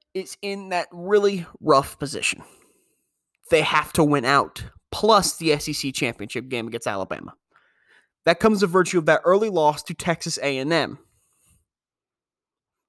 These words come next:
When they lost that game, it has to be win or go home for them. I don't think this, this team is great, but I just don't believe they are ready for Alabama, 'cause Alabama's another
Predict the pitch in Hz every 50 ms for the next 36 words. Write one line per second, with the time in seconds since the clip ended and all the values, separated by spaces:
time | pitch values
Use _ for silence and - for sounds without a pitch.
0 | _ _ - 139 139 127 127 135 135 160 220 226 - 294 277 254 196 - 185 165
1 | 156 156 156 160 156 - _ _ _ _ _ _ _ - - - 147 - 143 139
2 | - - - 190 160 151 147 143 139 139 135 - - 123 135 147 151 156 156 156
3 | 160 160 - _ _ _ _ _ 139 156 143 143 131 127 123 120 - - - 127
4 | 123 107 87 - - 107 92 87 69 64 - - _ _ _ _ _ _ _ _
5 | _ _ _ _ _ _ _ _ _ _ _ _ _ _ _ _ _ _ _ _
6 | - - 180 240 277 269 - 226 214 175 165 190 220 202 - - _ - 220 -
7 | - - - 285 320 311 254 185 160 156 156 170 160 170 151 90 - - - -
8 | - 160 - - - 165 190 202 202 208 185 214 208 196 170 190 175 165 165 160
9 | 160 147 151 151 160 156 135 120 135 131 113 - - - 80 117 123 120 127 139
10 | 156 160 160 143 123 113 117 - - _ - - 139 - - - 127 127 131 127
11 | 123 127 - - 95 95 - - - - - - - 185 202 202 202 180 180 170
12 | 160 160 156 - 156 156 147 139 135 127